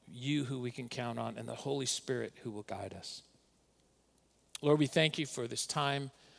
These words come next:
that we get to be encouraged this morning, and we thank you that you are a big, powerful God who is able to do immeasurably more than we can ask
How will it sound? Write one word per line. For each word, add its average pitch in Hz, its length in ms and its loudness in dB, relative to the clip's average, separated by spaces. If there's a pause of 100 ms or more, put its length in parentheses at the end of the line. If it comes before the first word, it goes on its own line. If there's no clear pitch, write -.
(140)
that 131 120 0
we 143 140 4
get 143 180 -2
to 127 80 -2
be 117 160 -6
encouraged 131 580 -2
this - 200 -4
morning, 107 360 -4 (460)
and 123 100 0
we 127 120 2
thank 127 320 0
you 113 80 -2
that 113 140 -4
you 120 180 -4
are 107 160 0
a 104 60 -6
big, 113 340 0 (520)
powerful 117 500 0
God 92 300 -4 (920)
who 139 120 2
is 135 160 2
able 147 260 4
to 135 100 -2
do 131 200 -2
immeasurably 139 640 2
more 117 380 -2 (420)
than 117 120 0
we 120 100 2
can - 180 -8
ask 104 380 -4